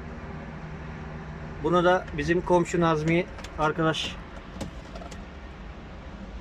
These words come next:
hediye etti. Bakalım. Bunu da burada uçuracağız.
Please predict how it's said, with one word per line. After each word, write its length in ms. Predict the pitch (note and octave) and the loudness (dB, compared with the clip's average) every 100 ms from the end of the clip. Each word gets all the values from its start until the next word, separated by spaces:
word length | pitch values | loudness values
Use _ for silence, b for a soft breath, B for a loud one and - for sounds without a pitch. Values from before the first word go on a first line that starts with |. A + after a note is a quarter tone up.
| - - - | -10 -2 2
hediye 280 | D3+ D#3 | 6 6
etti. 260 | D3 - B2+ | 6 4 2
Bakalım. 360 | C#3 D3+ C#3 D3 - - - | 2 4 4 2 -6 -10 -6
Bunu 180 | C3 C#3 | 0 2
da 100 | C#3 | 4
burada 200 | C3+ B2+ | 4 4
uçuracağız. 580 | C3 - B2 B2+ A#2 | 2 0 0 0 0